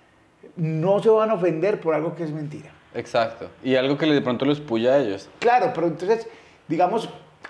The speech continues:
Speaker 1: si se ofenden por algo que es mentira, ya si es una mentira ridícula que va al extremo, es una bobada, ¿por qué te vas a ofender por eso?
Speaker 2: Sí, porque se da, se sobreentiende que estaban mamando
Speaker 1: Sí,
Speaker 2: gallo.
Speaker 1: claro,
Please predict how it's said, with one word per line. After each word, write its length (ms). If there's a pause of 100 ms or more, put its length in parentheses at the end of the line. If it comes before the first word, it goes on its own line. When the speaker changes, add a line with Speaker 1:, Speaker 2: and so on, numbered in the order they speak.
(420)
Speaker 1:
si 220
se 80
ofenden 300
por 80
algo 220
que 100
es 100
mentira, 420
ya 140
si 80
es 60
una 100
mentira 460
ridícula 640
que 100
va 140
al 100
extremo, 580
es 240
una 140
bobada, 440
¿por 100
qué 80
te 80
vas 120
a 60
ofender 380
por 160
eso? 260
Speaker 2:
Sí, 140
porque 320
se 160
da, 360
se 440
sobreentiende 600
que 120
estaban 320
mamando 340
Speaker 1:
Sí, 60
Speaker 2:
gallo. 260
Speaker 1:
claro, 380